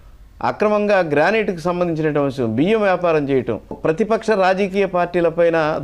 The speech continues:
దాడులు చేయడానికి తెగించి ముందుకు రావటం, బహిరంగ సభలు జరుగుతున్నప్పుడు కూడా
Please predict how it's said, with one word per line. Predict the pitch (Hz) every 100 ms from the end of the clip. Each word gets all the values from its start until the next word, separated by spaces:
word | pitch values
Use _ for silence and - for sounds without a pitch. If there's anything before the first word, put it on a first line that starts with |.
| 135
దాడులు | 165 202
చేయడానికి | 196 180 180 170 165 160
తెగించి | - 147 180 175 175
ముందుకు | 151 147 139
రావటం, | 131 117 107 - -
బహిరంగ | 110 156 202 202
సభలు | 165 170 175 165
జరుగుతున్నప్పుడు | 165 165 165 156 147 156
కూడా | 151 180 233